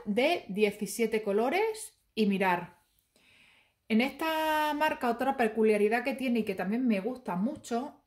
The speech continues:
es que en algunos kits, cuando hay hilos combinados, por ejemplo, aquí, mirar, ¿veis que ahí tiene dos diferentes?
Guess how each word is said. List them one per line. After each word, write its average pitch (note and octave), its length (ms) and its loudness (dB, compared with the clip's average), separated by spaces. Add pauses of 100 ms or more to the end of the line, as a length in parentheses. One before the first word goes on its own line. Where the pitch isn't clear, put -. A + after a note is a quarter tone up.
(120)
es B3+ 240 2
que D4+ 280 0
en G#3+ 180 4
algunos A3 540 -2
kits, D#4 500 -8 (120)
cuando G#3 320 4
hay B3+ 260 0
hilos A#3+ 240 -2
combinados, B3+ 720 2
por G#3 120 -2
ejemplo, G3 560 -4
aquí, A3+ 680 -6
mirar, D#3+ 460 -10 (560)
¿veis D#4 400 0
que B3+ 80 2
ahí B3+ 240 4
tiene A#3+ 640 0
dos A3 320 0
diferentes? G#3+ 680 -2